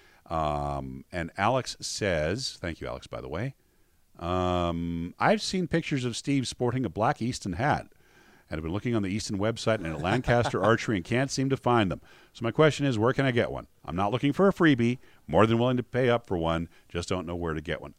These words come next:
Speaker 1: Isaac's working on this, is he not?
Speaker 2: Yeah, that'll be in our, our next apparel lineup, which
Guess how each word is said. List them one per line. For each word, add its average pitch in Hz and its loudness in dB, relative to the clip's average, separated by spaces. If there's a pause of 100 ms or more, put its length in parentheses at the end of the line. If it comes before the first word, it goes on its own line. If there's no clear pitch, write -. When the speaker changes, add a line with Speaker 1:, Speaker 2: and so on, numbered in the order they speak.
(180)
Speaker 1:
Isaac's 117 -2
working 104 -2
on 69 -6
this, 64 -10
is 71 -10
he 71 -8
not? 78 -8 (140)
Speaker 2:
Yeah, 139 2
that'll 135 2
be 135 2
in 127 2
our, 110 0
our 110 -6
next 110 -6
apparel 113 0
lineup, 107 -4
which - -4